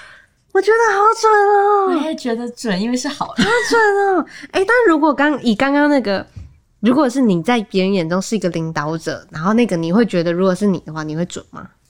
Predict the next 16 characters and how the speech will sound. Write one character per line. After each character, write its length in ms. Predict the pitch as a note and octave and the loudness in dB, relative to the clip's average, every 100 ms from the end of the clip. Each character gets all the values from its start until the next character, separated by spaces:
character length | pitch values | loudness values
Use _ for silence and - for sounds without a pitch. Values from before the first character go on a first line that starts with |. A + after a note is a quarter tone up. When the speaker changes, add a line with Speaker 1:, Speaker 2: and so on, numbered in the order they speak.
| _ _ _ | _ _ _
Speaker 1:
还 160 | - G3 | -2 0
是 100 | G3+ | 2
就， 140 | G3+ | 0
你 120 | F#3 F3+ | -2 0
就 100 | A3 | 0
会 60 | |
觉 100 | G#3 | 0
得 60 | - | -6
还 140 | - - | -12 -8
好？ 80 | C4+ | -4
Speaker 2:
我 80 | B3+ | -4
觉 140 | E4+ | -2
得 100 | E4 | -4
看 240 | - D4 | -4 -6
事 220 | A3+ A#3 F3+ | -4 -6 -8
情， 260 | - - | -10 -14